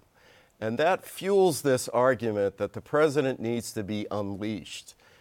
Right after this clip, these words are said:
And both T R and Wilson make that argument. And so it's a mix, I think, of the egos, for lack of a better term, of people like Wilson and T R, but also a principled belief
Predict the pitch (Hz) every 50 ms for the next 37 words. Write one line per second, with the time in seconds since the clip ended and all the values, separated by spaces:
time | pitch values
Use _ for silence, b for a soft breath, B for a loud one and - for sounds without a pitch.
0 | b b b 110 117 107 143 151 165 160 165 - - 156 139 135 127 127 123 123
1 | 120 113 110 110 110 113 117 - - - 107 101 95 - - 92 101 110 123 139
2 | - - - 120 104 101 98 92 80 87 98 87 107 92 76 73 - - _ -
3 | _ b b b b b b b - 107 113 113 113 117 113 - - 147 131 127
4 | 123 - - 123 120 135 165 196 190 - - - - 123 120 113 - - 139 123
5 | 123 - - - - 110 104 87 - 110 98 - - 123 151 165 160 135 143 123
6 | 123 127 135 151 160 151 - - - - - 107 107 110 110 107 - 104 98 92
7 | 104 104 107 101 - - 117 113 107 113 117 117 110 - b b b b b b
8 | 95 92 - 120 127 120 127 120 110 110 120 117 113 113 110 117 117 - - 120
9 | 113 123 123 110 - _ - 87 98 98 98 95 - - 113 104 104 101 95 95
10 | 92 82 - b b b b b - - 131 135 143 156 165 170 - - - 147
11 | 139 139 139 131 131 135 - 110 107 104 101 - - - 175 170 160 - - 135
12 | - 147 131 123 120 107 - - - _ _ _ _ _ - 123 123 113 123 151
13 | 156 131 92 73 - -